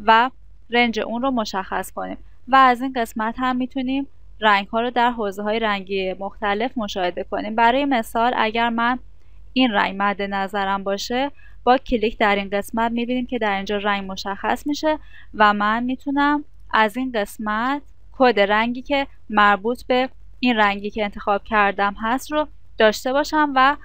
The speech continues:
کپی کنم. برای مثال اگر من این رنگ رو کپی کنم و بعد وارد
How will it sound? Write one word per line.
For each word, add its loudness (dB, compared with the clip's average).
کپی 2
کنم. -8
برای 4
مثال -2
اگر -2
من -4
این -8
رنگ -2
رو -6
کپی -8
کنم -4
و 6
بعد 4
وارد 2